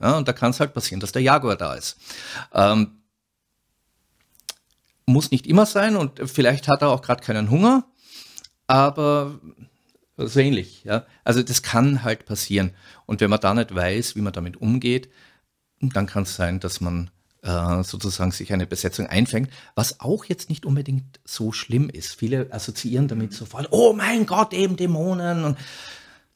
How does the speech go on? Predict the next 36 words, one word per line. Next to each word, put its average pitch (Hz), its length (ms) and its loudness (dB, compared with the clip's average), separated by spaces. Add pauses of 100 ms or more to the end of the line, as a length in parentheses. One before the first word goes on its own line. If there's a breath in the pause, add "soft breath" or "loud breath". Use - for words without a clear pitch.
(160)
das 131 220 2
kann 156 220 0
auch 151 100 0
sein, 151 460 0
dass 139 260 -2
die, 143 320 2
die 135 120 0
nehmen 131 260 2
sich 135 280 -4
ihren 127 200 0
Part, 113 360 0
die 135 40 -4
saugen 123 260 0
sich 131 220 -4
mal 113 160 0
voll 135 400 2
und 120 120 -4
dann 107 140 -2
geht's - 240 -4
dir 120 100 -2
eine 104 160 0
Woche 117 300 -4
vielleicht 110 340 -4
nicht 107 140 -6
so 110 140 -8
gut 143 320 -2
und 110 320 -6
dann 107 240 2
fallen 92 240 -4
sie 92 160 -8
wieder 82 180 -12
ab. - 240 -12
Ja, 95 160 -4
das 95 220 -8
ist - 180 -4
der, 90 200 -8